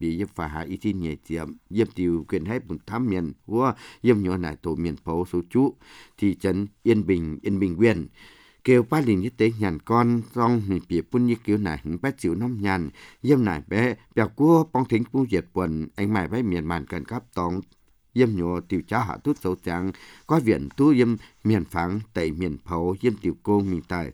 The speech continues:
thông hồng hóa, bún tẩy miền màn. Tàn bé dì dâm tới cháu bê tông, bó dịp đau, mình phun dâm nhựa nải bé. Anh xấu thức xuôi, dì kiểu có tiểu chiếu quang,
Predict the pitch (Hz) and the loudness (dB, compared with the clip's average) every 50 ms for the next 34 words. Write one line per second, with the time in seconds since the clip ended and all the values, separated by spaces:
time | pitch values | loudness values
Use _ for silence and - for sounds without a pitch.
0 | - - 101 101 95 92 85 82 82 82 76 76 85 85 85 92 95 - - - | -4 -2 0 0 0 0 -4 -6 -8 -8 -6 -6 -6 -4 -4 -4 -6 -6 -10 -18
1 | - _ _ - 117 104 - 98 92 80 71 78 85 73 67 80 98 98 92 82 | -20 _ _ -2 -2 -2 0 -2 -2 -2 -2 -4 -6 -6 -4 -4 -2 -2 -2 -4
2 | 65 - _ _ _ _ - - - _ - 104 127 165 - - 120 113 113 113 | -6 -10 _ _ _ _ -20 -20 -20 _ -4 -2 -2 0 0 2 2 2 2 2
3 | 113 110 120 147 135 98 92 82 87 120 127 123 117 104 - 98 98 - - 139 | 0 0 0 0 0 -2 -2 -2 0 0 2 2 0 -2 -2 -2 -2 -2 -4 -6
4 | 151 135 110 117 117 110 - - 117 117 113 110 107 104 - 139 151 - - - | -4 -2 0 0 0 0 0 -2 0 0 0 0 -2 -4 -4 -4 -4 -4 -6 -8
5 | - - 90 80 69 - - 92 107 123 135 143 123 - - - _ - 117 113 | -6 -6 -6 -6 -6 -6 -2 0 2 4 4 4 2 -2 -8 -12 _ 0 0 0
6 | 104 - 147 139 127 139 147 131 127 98 90 95 92 90 80 73 - - 90 104 | 0 0 0 2 4 4 2 4 2 0 0 -2 -2 -4 -6 -8 -8 -6 -4 -2
7 | 117 117 - - - - - - _ - 117 127 117 - 110 107 107 - 170 165 | -2 -2 -4 -8 -18 -20 -20 -14 _ -2 -2 -2 -2 0 0 0 0 2 0 0
8 | 170 - - - 98 90 85 82 80 104 135 - - 104 104 104 - 165 170 - | 0 -2 -4 -2 0 0 0 0 0 -2 -2 0 0 -2 -2 0 -2 -6 -4 -4
9 | 101 101 90 78 - - - 95 98 101 - 120 120 117 113 113 107 | -2 -2 -2 -2 -4 -4 -2 -2 -2 0 0 2 2 2 2 0 -2